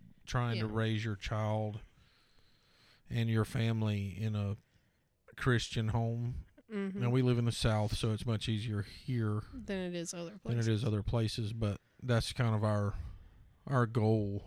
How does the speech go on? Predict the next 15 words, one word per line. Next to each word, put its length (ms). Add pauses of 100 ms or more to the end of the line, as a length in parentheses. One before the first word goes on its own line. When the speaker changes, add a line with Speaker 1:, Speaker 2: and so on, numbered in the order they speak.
(120)
Speaker 1:
I 80
would 160
say, 240
Speaker 2:
Yeah. 200 (880)
Speaker 1:
is 220
to 340 (600)
at 180
least 260
raise 340
our 160
daughter 500
in 100
a 60
Christian 420
home. 580